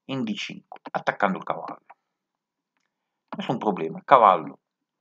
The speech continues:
se ne va tranquillamente in e sette e lo scopo del nero è quello di giocare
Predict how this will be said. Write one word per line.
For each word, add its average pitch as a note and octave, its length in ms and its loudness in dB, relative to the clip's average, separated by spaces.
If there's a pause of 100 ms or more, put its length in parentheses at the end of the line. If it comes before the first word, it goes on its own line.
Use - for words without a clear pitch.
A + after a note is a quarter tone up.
(140)
se - 200 -4
ne G2+ 140 2
va F#2 180 6 (220)
tranquillamente G2 1200 0 (520)
in G2 160 -2
e F#2+ 80 0
sette - 680 -6 (640)
e F#3+ 60 -4
lo D#3 140 0
scopo G#2 640 0 (220)
del G#2 380 0
nero G#2 400 -2
è - 140 -10
quello D3 240 2
di G#2 80 -6
giocare F2+ 680 0